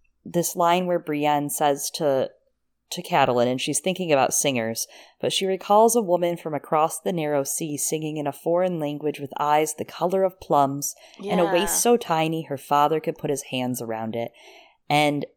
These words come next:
Speaker 1: these details tell me that his fa-, her father was putting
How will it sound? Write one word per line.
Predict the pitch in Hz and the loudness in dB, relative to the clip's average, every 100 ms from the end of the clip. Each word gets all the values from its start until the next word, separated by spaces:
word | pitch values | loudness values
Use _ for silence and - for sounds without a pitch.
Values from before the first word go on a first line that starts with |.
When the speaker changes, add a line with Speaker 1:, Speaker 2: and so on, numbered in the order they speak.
| _ _ - | _ _ -16
Speaker 1:
these | - 226 277 185 | -4 2 2 0
details | 180 185 226 220 - | -8 -2 2 2 0
tell | - 165 | 2 2
me | 170 | 2
that | 160 143 | 0 0
his | 151 | -2
fa-, | - 139 - - | -2 -2 -2 -4
her | 165 | -6
father | - 147 139 151 | 0 0 2 0
was | 139 120 131 | 2 2 2
putting | - - 131 135 175 | -2 0 0 -2 -6